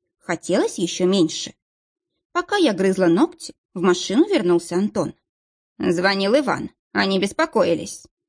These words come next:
Я объяснил им всю ситуацию. Они сейчас едут сюда.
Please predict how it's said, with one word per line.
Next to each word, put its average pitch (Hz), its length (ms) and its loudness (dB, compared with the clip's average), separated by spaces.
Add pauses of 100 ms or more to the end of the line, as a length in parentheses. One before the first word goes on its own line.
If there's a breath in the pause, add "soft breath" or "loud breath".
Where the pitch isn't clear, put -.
(140)
Я 180 260 0
объяснил 208 640 -2
им 233 160 -2
всю 190 180 -4
ситуацию. - 720 -4 (240)
Они 196 260 0
сейчас 190 380 -4
едут 185 260 0
сюда. 220 320 -2